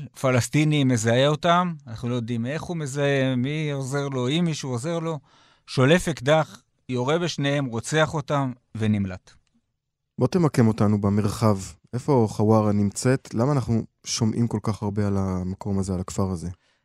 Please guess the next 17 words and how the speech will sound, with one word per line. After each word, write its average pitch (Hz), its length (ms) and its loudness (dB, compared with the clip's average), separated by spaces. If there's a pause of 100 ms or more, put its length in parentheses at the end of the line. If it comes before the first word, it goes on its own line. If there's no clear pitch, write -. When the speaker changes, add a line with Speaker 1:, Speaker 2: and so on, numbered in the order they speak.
(540)
Speaker 1:
חווארה, 151 360 4
כפר 170 220 4
פלסטיני 151 720 2
שנמצא 131 720 0
בין 139 180 -2
צומת 135 300 -4
תפוח 143 420 -2
לבין 127 200 -2
יישובי 127 360 0
גב 120 260 2
ההר, 120 260 4
כלומר 117 460 -4
אזור, 120 420 -4
אה, 113 40 -4
יצהר, 139 360 -2
ברכה, 120 340 -2
איתמר 127 520 0